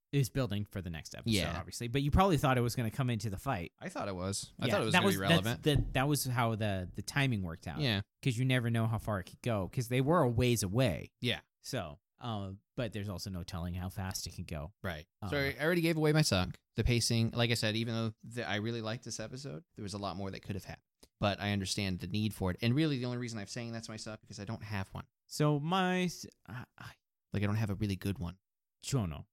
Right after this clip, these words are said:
Speaker 1: I don't like him.
Speaker 2: I don't like him either. I
Speaker 1: Uh,
Speaker 2: agree.
Speaker 1: I mean, he's extra.
Speaker 2: He's
Speaker 1: I mean,
Speaker 2: really
Speaker 1: he, he, there's a couple cool lines because of him.
Speaker 2: Right.
Speaker 1: Like, we get some cool stuff from Tsubaki
Speaker 2: Mm.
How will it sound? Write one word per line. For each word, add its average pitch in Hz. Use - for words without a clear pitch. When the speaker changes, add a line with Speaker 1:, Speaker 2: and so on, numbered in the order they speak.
Speaker 1:
I 107
don't 110
like 82
him. 67
Speaker 2:
I 107
don't 90
like 92
him -
either. 52
I 95
Speaker 1:
Uh, 135
Speaker 2:
agree. 82
Speaker 1:
I 135
mean, 143
he's 120
extra. 85
Speaker 2:
He's 107
Speaker 1:
I 151
mean, 196
Speaker 2:
really 208
Speaker 1:
he, 185
he, 165
there's 151
a 151
couple 175
cool 143
lines 165
because 156
of 90
him. 95
Speaker 2:
Right. 73
Speaker 1:
Like, 113
we 120
get 120
some 120
cool 131
stuff 120
from 107
Tsubaki 104
Speaker 2:
Mm. 95